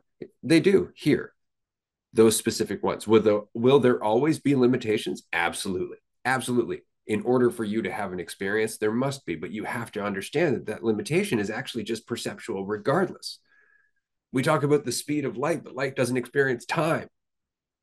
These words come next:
So we are looking at it from our perspective of the experience of time, not necessarily for what it is. And we see a barrier there.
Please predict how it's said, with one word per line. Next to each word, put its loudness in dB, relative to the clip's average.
So 2
we 4
are 2
looking 0
at -2
it -8
from -2
our 0
perspective -4
of 0
the -4
experience 0
of -4
time, -10
not -4
necessarily -4
for -10
what -4
it -8
is. -14
And -6
we -4
see -4
a -2
barrier -8
there. -20